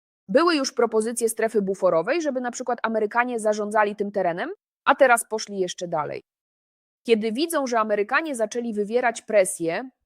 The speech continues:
że Amerykanie zaczęli próbować jakoś dogadać się z Ukrainą, żebyśmy jednak opuścili to terytorium,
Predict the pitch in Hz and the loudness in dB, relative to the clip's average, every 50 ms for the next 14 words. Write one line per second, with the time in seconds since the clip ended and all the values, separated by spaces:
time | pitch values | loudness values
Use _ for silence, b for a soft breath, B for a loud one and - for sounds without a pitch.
0 | _ _ - 190 220 - - 208 214 208 208 208 208 - 247 277 311 294 269 240 | _ _ -2 0 2 4 4 4 2 2 2 2 2 2 2 2 2 2 -2 -2
1 | 220 202 202 - 233 226 226 226 208 - 214 208 196 220 240 247 247 220 214 - | -2 -2 -2 -2 -6 -6 -6 -8 -8 -8 -8 -4 0 2 2 4 2 2 0 0
2 | 202 202 - 202 202 180 175 196 196 190 208 226 240 240 233 214 - - 208 190 | -4 -4 -4 -4 -4 -2 0 -2 2 6 8 8 8 6 2 -2 -2 -4 -4 -4
3 | - - 214 196 - 196 185 190 233 247 247 226 208 208 196 202 202 - 208 196 | -4 -6 -8 -6 -4 -2 -2 -2 -2 -2 -4 -4 -4 -4 -4 -4 -6 -6 -2 0
4 | 208 214 208 208 202 - - 202 - - 208 - - - 277 269 254 226 220 214 | 0 0 0 -2 -4 -2 -4 -4 -4 -6 -10 -10 -8 -8 -6 -6 -6 -4 -4 -6
5 | 196 - 202 190 185 180 - 180 165 165 165 165 180 226 262 | -2 0 0 0 0 0 0 -2 -2 -2 -2 -4 -4 -6 -8